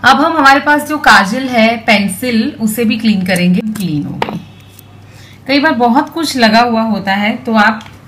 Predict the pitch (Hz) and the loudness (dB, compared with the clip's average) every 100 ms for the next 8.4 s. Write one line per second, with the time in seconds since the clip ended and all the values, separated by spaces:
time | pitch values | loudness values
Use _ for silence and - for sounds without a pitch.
0 | - - - - - - - - - 220 | -20 -20 -20 -20 -20 -20 -20 -20 -10 -2
1 | 240 226 220 214 226 233 - 226 214 208 | 0 4 4 4 0 0 -4 2 4 4
2 | 220 214 202 185 190 202 202 185 185 180 | 0 -2 0 0 0 0 -2 0 -2 -2
3 | 220 - - - - - - - - - | -4 -8 -20 -20 -20 -20 -20 -20 -20 -20
4 | - - - - - - - 180 - - | -20 -20 -20 -20 -20 -18 -16 -14 -12 -8
5 | 180 170 - - 180 - - - - 202 | -8 -8 -10 -10 -10 -10 -12 -12 -14 -14
6 | 190 185 180 175 180 202 208 196 202 175 | -8 -4 -4 -4 -8 -8 -8 -6 -6 -6
7 | 165 165 170 170 - - 175 180 175 175 | -8 -10 -10 -12 -14 -12 -10 -8 -8 -8
8 | 180 180 - - | -10 -12 -14 -16